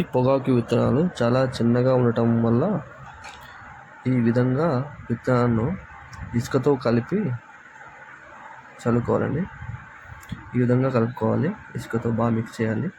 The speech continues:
ఇవేనండి పొగాకు విత్తనాలు. ఈ విత్తనాలు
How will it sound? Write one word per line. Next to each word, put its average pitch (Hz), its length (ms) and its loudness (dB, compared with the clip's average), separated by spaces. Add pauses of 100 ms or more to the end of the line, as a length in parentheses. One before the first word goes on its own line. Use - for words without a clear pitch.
(4000)
ఇవేనండి 127 540 2
పొగాకు 117 420 0
విత్తనాలు. 113 500 -2 (1500)
ఈ 131 140 -2
విత్తనాలు 127 600 2